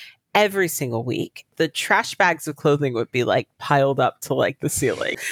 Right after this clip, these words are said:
So I would be trying to go through all of this, and I would realize we probably sell less than ten percent. We would only take things that were, like, new, basically. Um, the other ninety percent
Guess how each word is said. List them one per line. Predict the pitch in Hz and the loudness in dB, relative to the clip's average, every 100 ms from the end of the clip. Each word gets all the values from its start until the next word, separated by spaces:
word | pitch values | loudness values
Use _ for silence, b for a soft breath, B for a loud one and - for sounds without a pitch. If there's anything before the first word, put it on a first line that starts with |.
| B | B
So | - 185 | 2 4
I | 175 | 4
would | 190 185 | 2 -2
be | 185 | -4
trying | - 180 185 | 0 0 2
to | 160 | 4
go | 160 151 | 4 4
through | - 151 | 4 4
all | 135 143 | 6 4
of | 131 | 2
this, | - 135 - | -2 -2 0
and | 156 | 2
I | |
would | 165 170 | 4 2
realize | 190 202 190 180 - | 2 4 4 2 0
we | 180 190 | -2 -2
probably | - 202 190 180 165 | 0 0 0 0 0
sell | - 160 147 | 2 2 4
less | 135 127 - | 2 0 -4
than | 123 | -8
ten | - 110 | -8 -10
percent. | - - - 117 196 b b b | -10 -8 -4 -4 -6 b b b
We | 170 202 | 2 4
would | 208 | 2
only | 190 170 | 2 0
take | 165 151 | 0 -2
things | - 147 139 - | -2 -4 -2 0
that | 139 - | 0 0
were, | 135 | -2
like, | 131 131 - | 0 -2 -4
new, | 120 110 110 | -8 -8 -6
basically. | 107 - - - - - 185 - B B - | -6 -6 -8 -6 -2 0 0 -4 B B 0
Um, | 165 156 160 | 2 2 2
the | 175 170 | 2 4
other | 175 202 | 4 0
ninety | 185 170 156 156 | 2 0 -2 -8
percent | - 151 - 139 | -6 -4 -2 -2